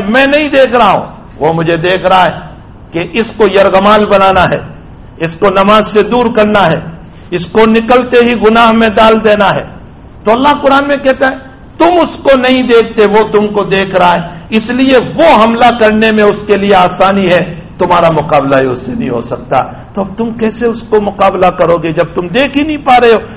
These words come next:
تو اس کا مقابلہ کیسے کرو گے؟ اللہ نے فرمایا، "میرے بندو اور میری بندیوں،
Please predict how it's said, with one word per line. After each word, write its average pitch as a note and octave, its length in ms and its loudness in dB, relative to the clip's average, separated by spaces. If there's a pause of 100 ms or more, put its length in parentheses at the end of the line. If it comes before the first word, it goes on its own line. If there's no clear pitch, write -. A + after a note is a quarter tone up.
تو A3+ 80 2
اس G#3+ 140 2
کا A3 160 0
مقابلہ G#3 480 2 (120)
کیسے G3+ 280 -2
کرو F#3 260 0
گے؟ F3+ 160 0 (380)
اللہ E3 400 0
نے D#3+ 160 -2
فرمایا، D3+ 420 0 (560)
"میرے D3 260 0
بندو D3 420 0 (500)
اور D3+ 160 0
میری E3 360 -2
بندیوں، D#3+ 580 -2